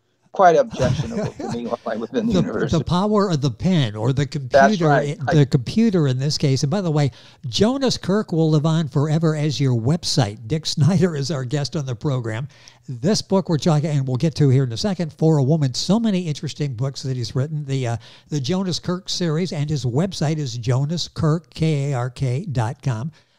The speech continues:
Speaker 2: Books are available at Amazon, Barnes and Noble, all of the, the usual places. So you've changed from this detective to, to recent novellas, the Why She Wept you just mentioned, and For a Woman.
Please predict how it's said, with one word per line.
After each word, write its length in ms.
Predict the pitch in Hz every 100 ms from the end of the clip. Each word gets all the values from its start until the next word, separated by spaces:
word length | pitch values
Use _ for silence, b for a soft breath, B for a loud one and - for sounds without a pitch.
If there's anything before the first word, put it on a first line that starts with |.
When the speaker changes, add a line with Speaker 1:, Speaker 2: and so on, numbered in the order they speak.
| b
Speaker 2:
Books 240 | 254 -
are 80 | 233
available 480 | 185 180 170 170 165
at 80 | 135
Amazon, 420 | 135 139 143 139
Barnes 320 | 113 139 131
and 140 | 143
Noble, 360 | 131 131 143 139 294
all 320 | 123 143 143
of 140 | 135
the, 240 | 131 135 151
the 180 | 127
usual 500 | 127 139 185 - 196
places. 520 | 185 151 117 - 160 - b b b
So 120 | -
you've 280 | 202 208 -
changed 440 | 196 247 277 202
from 200 | - 185
this 180 | 180 -
detective 840 | - 135 - 214 - 190 180 151 -
to, 420 | 180 170 160 151 b b -
to 140 | 214
recent 380 | 175 226 - 196
novellas, 480 | 147 180 160 117 110
the 120 | 120
Why 240 | 107 131
She 180 | 170 -
Wept 320 | 185 160 151
you 60 | 170
just 200 | 147 139
mentioned, 380 | 139 131 - 156
and 160 | 123
For 300 | 123 - 170
a 60 | 151
Woman. 360 | 139 160 120